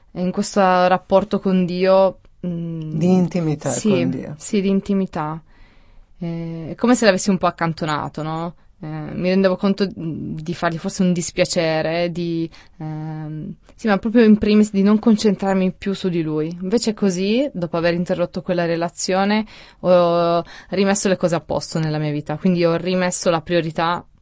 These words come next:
Speaker 1: quella vera, nel giusto posto.
Speaker 2: Questo può saperlo solo la persona che la vive, la situazione. Per uno
Speaker 1: Sì.
Speaker 2: può essere anche in chiesa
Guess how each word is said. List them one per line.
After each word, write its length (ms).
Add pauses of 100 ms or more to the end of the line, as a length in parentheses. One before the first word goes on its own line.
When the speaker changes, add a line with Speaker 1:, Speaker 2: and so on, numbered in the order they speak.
Speaker 1:
quella 240
vera, 500 (840)
nel 220
giusto 260
posto. 340
Speaker 2:
Questo 200
può 120
saperlo 440
solo 220
la 100
persona 500
che 120
la 100
vive, 340
la 80
situazione. 760 (340)
Per 100
uno 120
Speaker 1:
Sì. 60
Speaker 2:
può 80
essere 220
anche 180
in 100
chiesa 420